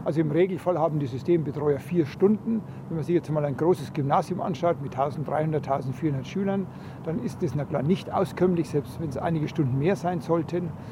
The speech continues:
Das ist von der Stundenzahl nicht auskömmlich, es ist aber auch oft von der Ausbildung der Lehrer her nicht auskömmlich, weil die Lehrer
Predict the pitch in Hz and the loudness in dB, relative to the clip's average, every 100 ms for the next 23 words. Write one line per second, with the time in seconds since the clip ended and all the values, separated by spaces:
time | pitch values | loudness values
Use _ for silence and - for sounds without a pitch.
0 | - 170 143 185 - - - 139 131 127 | -6 -4 0 -2 -4 -10 -6 -2 -2 0
1 | 233 226 208 180 190 143 - - - 175 | 6 6 6 4 2 0 -2 -2 0 0
2 | 175 175 - - 180 151 151 - - - | 2 0 -2 -4 -2 -2 0 0 -2 0
3 | 202 - - - - 151 151 - - - | 0 0 -8 -12 -6 -4 -4 -6 -4 2
4 | 196 196 185 165 139 139 214 185 151 151 | 2 2 0 -2 2 4 4 4 0 -2
5 | 123 - - 165 131 165 196 196 143 139 | -6 -8 -8 -6 -4 -2 -2 -2 -4 -4
6 | 139 151 160 151 | 0 2 2 0